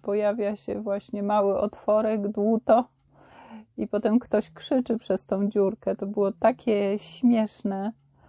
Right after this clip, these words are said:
W każdym razie mnie to bardzo rozśmieszyło i tak mi zapadło w pamięć, że czasami, e, człowiek, jak jest zdeterminowany, żeby się właśnie, e, żeby się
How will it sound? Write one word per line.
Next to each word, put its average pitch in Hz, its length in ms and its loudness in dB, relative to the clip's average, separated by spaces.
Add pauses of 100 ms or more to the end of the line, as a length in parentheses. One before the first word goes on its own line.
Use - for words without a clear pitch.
(500)
W - 80 -20
każdym 202 500 -2
razie 208 340 0
mnie 214 260 0
to 202 140 -4
bardzo 208 400 0
rozśmieszyło 214 680 0
i 226 80 -2
tak - 180 -2
mi 233 140 6
zapadło 262 640 4
w - 120 -10
pamięć, 202 680 -2
że 208 480 -6 (960)
czasami, 233 800 2
e, - 60 -6 (440)
człowiek, 226 440 0
jak 220 180 -2
jest 220 220 2
zdeterminowany, 220 1160 2
żeby 208 360 -4
się 202 500 -2
właśnie, 202 500 -6
e, 180 760 -8 (300)
żeby 208 300 -4
się 202 560 -2